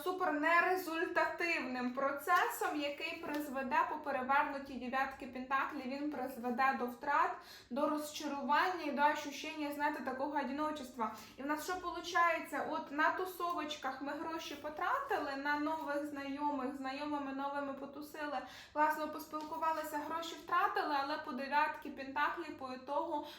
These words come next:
ви будете відчувати себе самотніше. От коли тусовка, коли якісь активні рухи, коли цим новим знайомим щось треба, я їм потрібен.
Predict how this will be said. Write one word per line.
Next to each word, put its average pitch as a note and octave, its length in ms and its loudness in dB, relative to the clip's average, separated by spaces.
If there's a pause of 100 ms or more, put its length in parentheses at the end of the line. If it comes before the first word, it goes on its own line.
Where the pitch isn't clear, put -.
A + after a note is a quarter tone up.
ви C4 80 -4
будете D4 380 -4
відчувати D4+ 720 2
себе D4 500 6
самотніше. C4+ 720 -2
От B3+ 120 -6
коли D#4 260 -6
тусовка, F#4+ 800 2
коли E4 420 -2 (480)
якісь E4 640 -4
активні D#4+ 580 -2
рухи, G4 380 4 (140)
коли D#4 180 0 (220)
цим D4+ 200 -2
новим E4+ 360 6
знайомим D4+ 600 0
щось - 240 -10
треба, A#4 440 2
я A4+ 400 0
їм G#4+ 220 -6
потрібен. B3 720 -6